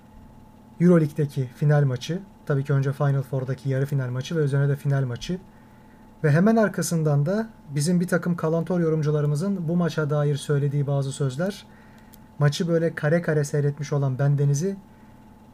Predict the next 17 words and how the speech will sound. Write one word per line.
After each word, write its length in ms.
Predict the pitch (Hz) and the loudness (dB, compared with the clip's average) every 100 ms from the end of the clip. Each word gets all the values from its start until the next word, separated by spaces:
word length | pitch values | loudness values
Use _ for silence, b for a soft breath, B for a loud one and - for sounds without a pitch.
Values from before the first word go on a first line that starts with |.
| - - | -6 2
böyle 240 | 143 151 | 4 4
bir 60 | 160 | 4
yayın 240 | 151 156 | 2 2
yapmaya 500 | 151 143 147 143 139 - - - - - - - - | 2 0 2 2 0 -4 -18 -20 -20 -20 -20 -20 -4
teşvik 420 | 151 143 143 131 | -2 0 -2 -2
etti. 320 | 123 - 180 180 - - | -6 -6 -10 -10 -18 -20
Sevk 320 | - 156 147 | -2 0 2
etti 260 | 151 143 147 | -2 -2 0
demeyeyim, 260 | 139 143 170 | 0 0 0
teşvik 380 | 143 - 139 | -2 -2 -4
etti. 240 | 127 - 151 | -6 -4 -4
Daha 220 | 135 139 | -2 -2
doğru 220 | 135 135 | -2 -4
düzgün 260 | 127 127 123 | -6 -6 -6
bir 40 | |
tabir 300 | - 123 120 | -6 -10 -8
olur. 260 | 131 185 | -8 -10